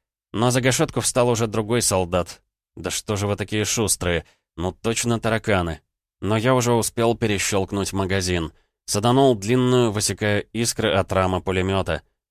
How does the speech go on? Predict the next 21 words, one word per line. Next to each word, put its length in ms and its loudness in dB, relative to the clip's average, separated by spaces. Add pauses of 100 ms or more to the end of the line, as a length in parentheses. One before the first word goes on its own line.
(200)
Стрелок 460 0
пригнулся 540 2
и 60 2
не 100 0
палил 380 0
по 140 -2
нам, 320 -2 (160)
но 160 -2
и 60 0
не 100 0
отступил. 680 -4 (420)
В 140 -6
дело 220 2
включился 600 -4
Чунг. 440 -6 (360)
Калибр 380 2
семь 300 0
шестьдесят 580 -2
два 200 0
покруче 500 -2
будет. 500 -6